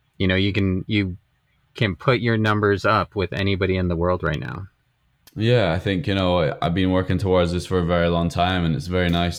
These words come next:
Speaker 2: to think that the last race that I ran before trials is, is a P B. So we're definitely in a, in a spot that is looking real positive. So, you know, it's, <sighs> that's the thing is, like, you know, I've always seen it as, you know, making the Olympics means nothing to me. Um, making,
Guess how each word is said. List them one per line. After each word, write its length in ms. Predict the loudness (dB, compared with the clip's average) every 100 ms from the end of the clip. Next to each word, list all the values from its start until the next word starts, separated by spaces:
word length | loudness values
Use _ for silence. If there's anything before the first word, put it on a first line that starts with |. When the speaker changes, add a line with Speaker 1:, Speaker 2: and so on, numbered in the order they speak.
| -8
Speaker 2:
to 60 |
think 260 | -6 -4 -4
that 80 | -4
the 60 |
last 340 | 0 0 -2 -2
race 160 | -4
that 120 | -2 -2
I 40 |
ran 220 | -2 0
before 280 | -2 -2 -4
trials 460 | -2 0 0 -2 -4
is, 180 | -8 -6
is 140 | -6
a 60 | -4
P 240 | 0 0
B. 260 | 2 2 0
So 160 | -2
we're 120 | -2
definitely 360 | 0 -2 -2 -2
in 80 | 0
a, 160 | -2 -2
in 80 | -4
a 80 | -4
spot 400 | -4 -2 -2 -4
that 200 | -6 -6 _ _ _ _
is 140 | -6 -2
looking 300 | -2 0 0
real 140 | 0
positive. 540 | 0 0 0 -2 -4 -2
So, 300 | 0 0 0
you 120 | 0
know, 160 | 0
it's, 280 | 0 -4 -12 _ _ _ _ _ _ _ _ _
<sighs> 400 | -10 -10 -10 -6
that's 200 | -2 0
the 80 | 0
thing 240 | 2 4 2
is, 140 | 2
like, 240 | 2 2
you 60 | 2
know, 160 | 2 4
I've 200 | 4 4
always 300 | 2 0 0
seen 180 | 0
it 80 | 2
as, 260 | 0 -2 0
you 80 | 0
know, 280 | 0 -2 -8 _ _
making 300 | -2 0 2
the 80 | 2
Olympics 420 | 2 2 -2 0
means 300 | 0 2 2
nothing 320 | 0 0 -2
to 100 | 0
me. 380 | 0 0 -2 -4
Um, 540 | -2 0 0 0 0 -2
making, 540 | -2 -4 -2 0 0